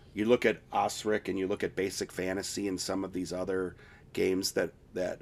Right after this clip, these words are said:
are in effect rebrewed, um, original D and D.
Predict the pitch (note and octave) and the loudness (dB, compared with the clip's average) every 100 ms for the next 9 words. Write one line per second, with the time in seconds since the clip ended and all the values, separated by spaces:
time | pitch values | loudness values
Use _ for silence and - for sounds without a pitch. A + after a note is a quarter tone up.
0 | - G2 F#2+ A2+ G#2 G2 - - G2 F#2+ | -4 0 0 0 0 0 -2 0 0 0
1 | - - - - - - - G#2 C3 C#3+ | -8 -20 -20 -20 -20 -20 -14 2 2 4
2 | A#2 G2 A2+ B2 A2+ G2+ F#2 F2+ - - | 0 2 6 8 8 6 2 -4 -6 -20
3 | - - - - - - - F2+ - G2 | -20 -20 -20 -14 -10 -10 -8 -10 -8 -2
4 | G2+ A2+ A#2+ B2 A#2+ A#2+ A#2 B2 A#2+ | 2 2 4 4 6 4 6 4 2